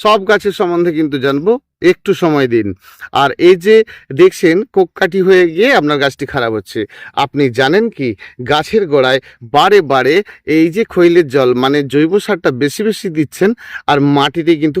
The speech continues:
পোকার জন্ম হচ্ছে? তাহলে যখন আপনি জৈব সার বারে বারে গাছের গোড়াতে দিতে থাকবেন না, সেটা খৈলের জল বা ইত্যাদি ইত্যাদি যেমন দেন আর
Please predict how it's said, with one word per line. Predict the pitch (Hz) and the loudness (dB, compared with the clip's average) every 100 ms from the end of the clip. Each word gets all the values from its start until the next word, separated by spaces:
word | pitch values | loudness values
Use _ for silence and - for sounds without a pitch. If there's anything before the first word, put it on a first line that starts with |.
| - | -2
পোকার | 143 123 131 | -2 0 -2
জন্ম | 120 117 117 | -2 -2 -4
হচ্ছে? | 117 - 123 107 - _ - | -6 -6 -6 -6 -8 _ -2
তাহলে | 170 185 226 226 147 | 2 4 4 2 0
যখন | 156 208 233 - 139 | -2 -2 -6 -2 -4
আপনি | 135 156 | -2 -2
জৈব | 131 151 190 | 0 2 2
সার | 208 220 214 - - - | 2 0 -2 -6 -20 -8
বারে | 123 156 190 | -2 2 2
বারে | 214 214 214 208 | 4 4 4 2
গাছের | 143 175 175 | -4 -2 -2
গোড়াতে | 123 151 180 | 0 0 0
দিতে | 202 202 226 | -4 -4 -4
থাকবেন | - 156 139 156 | -2 0 0 2
না, | 233 214 - _ | 2 0 -8 _
সেটা | - 170 - | -6 -4 -2
খৈলের | 170 165 165 | 2 2 2
জল | 127 156 156 160 - - | 2 0 2 0 -6 -2
বা | 233 | 0
ইত্যাদি | 226 - 208 170 | 0 0 0 2
ইত্যাদি | 156 156 139 135 | 0 -2 -2 -2
যেমন | 131 147 220 180 | 0 0 0 0
দেন | 156 160 | 2 2
আর | 139 | 0